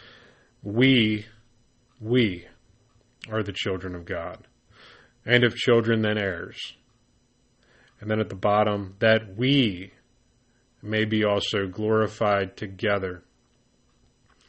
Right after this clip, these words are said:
You notice it's we. It's the church. It's the body of Christ.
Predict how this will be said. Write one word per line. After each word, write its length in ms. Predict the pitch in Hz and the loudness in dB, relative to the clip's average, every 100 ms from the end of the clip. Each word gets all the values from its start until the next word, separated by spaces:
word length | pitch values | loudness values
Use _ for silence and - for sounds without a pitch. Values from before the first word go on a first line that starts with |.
| - - _ _ _ _ _ 113 | -20 -20 _ _ _ _ _ -4
You 100 | 117 | 4
notice 380 | 131 131 - | 4 4 2
it's 160 | 120 - | 0 0
we. 340 | 113 107 85 - _ _ _ _ _ _ _ | 2 2 -2 -14 _ _ _ _ _ _ _
It's 260 | 127 127 - | -4 -4 -2
the 100 | 131 | -4
church. 800 | 123 - 117 92 92 - - - - | -4 -4 -2 -2 -6 -12 -12 -14 -14
It's 260 | 117 - | -10 -6
the 120 | 123 | -4
body 560 | 101 104 120 127 127 127 | 0 2 4 4 2 -4
of 280 | 117 113 - | -6 -10 -10
Christ. 760 | - 110 92 87 - - - | -6 -4 -4 -6 -12 -12 -20